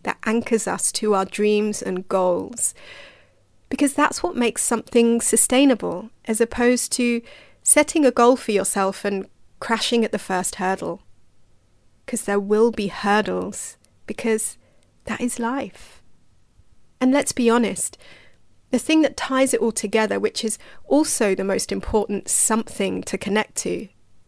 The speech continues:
is you. It all comes from you, babes. None of this matters if you aren't connected to yourself to begin with. You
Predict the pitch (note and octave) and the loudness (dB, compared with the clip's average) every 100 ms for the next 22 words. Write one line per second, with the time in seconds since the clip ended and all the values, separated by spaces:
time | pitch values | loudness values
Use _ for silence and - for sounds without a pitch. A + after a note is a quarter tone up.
0 | - _ - A3 - A#3 C#4 - - _ | -20 _ -10 -8 -4 -2 -2 -4 -18 _
1 | _ _ _ _ _ _ _ _ - - | _ _ _ _ _ _ _ _ -8 -2
2 | A3+ B3+ C4+ C#4 C#4+ - C4 B3+ B3+ - | 2 6 6 6 2 -2 0 2 2 0
3 | - - A#3 A3+ G#3+ B3 C4+ G3+ - - | -4 -4 0 0 2 4 4 2 -6 -8
4 | - - - - _ _ _ - - - | -12 -18 -20 -20 _ _ _ -20 -20 -20
5 | - _ _ A#3 A#3+ D4 D4+ - G#3 - | -20 _ _ -2 4 6 4 4 0 2
6 | A3 A3 - F3+ - G#3+ G3+ - - G3+ | 0 -2 -4 -4 2 2 2 -2 -12 0
7 | B3+ B3 G#3+ - A3+ G3+ - A3+ - G3 | 2 4 2 0 -4 -4 -4 -8 -4 -4
8 | F#3+ G3 G3+ A3 G#3+ A#3 C4+ G3+ - _ | -2 -6 -6 -8 -2 0 0 -2 -10 _
9 | _ _ _ _ _ - _ _ _ _ | _ _ _ _ _ -20 _ _ _ _
10 | - - - _ _ _ - G#3 B3+ C#4+ | -20 -20 -20 _ _ _ -12 -2 2 4
11 | C4+ G3 | 4 2